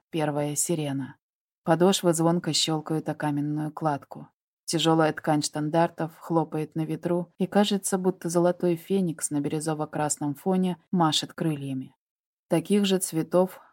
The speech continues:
форма у градоначальника. На площадь полукругом наступает торговый центр, облицованный стеклом.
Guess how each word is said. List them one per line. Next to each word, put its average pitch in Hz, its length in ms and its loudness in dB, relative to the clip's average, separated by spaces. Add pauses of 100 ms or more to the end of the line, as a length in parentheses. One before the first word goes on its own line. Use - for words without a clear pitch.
форма 151 380 0
у 151 40 0
градоначальника. 143 1120 -4 (500)
На 170 180 2
площадь 196 480 2 (120)
полукругом 170 640 2
наступает 160 580 2
торговый 156 500 0
центр, 151 520 -2
облицованный 143 680 -2
стеклом. 143 580 -6